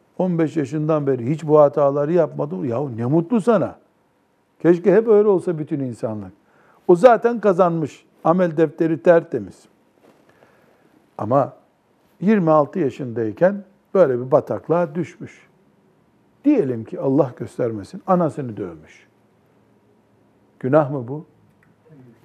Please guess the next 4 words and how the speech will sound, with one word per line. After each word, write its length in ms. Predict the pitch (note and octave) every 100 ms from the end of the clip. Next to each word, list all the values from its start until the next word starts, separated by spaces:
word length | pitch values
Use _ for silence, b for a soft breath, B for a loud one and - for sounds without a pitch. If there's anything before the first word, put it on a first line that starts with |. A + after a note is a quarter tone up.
| -
Büyük 580 | A2+ A2+ D3 E3+ E3+
mü? 240 | C#3 D3 D#3+ - _ _ _ _ _ _ _ A#3+
Ölçüsü 460 | C#4+ G#3 A3 F3
yok 160 | C3+